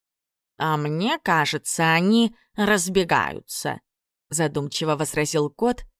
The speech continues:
вглядываясь вниз. «И вооружённых много».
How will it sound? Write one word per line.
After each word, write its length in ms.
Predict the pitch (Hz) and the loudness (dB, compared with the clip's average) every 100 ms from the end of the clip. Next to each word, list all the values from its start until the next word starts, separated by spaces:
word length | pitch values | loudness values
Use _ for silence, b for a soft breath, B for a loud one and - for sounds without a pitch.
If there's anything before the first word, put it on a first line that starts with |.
| - | -16
вглядываясь 840 | 151 165 165 160 156 160 156 - | -4 0 0 0 0 0 0 -4
вниз. 460 | 156 151 139 - - _ _ _ _ | -6 -6 -6 -8 -12 _ _ _ _
«И 140 | 214 202 | 0 2
вооружённых 1160 | 175 165 165 165 151 151 175 269 277 277 277 269 | 4 4 4 2 -2 2 4 4 2 0 -2 -2
много». 800 | 277 262 262 262 247 254 254 | 0 2 4 2 2 0 0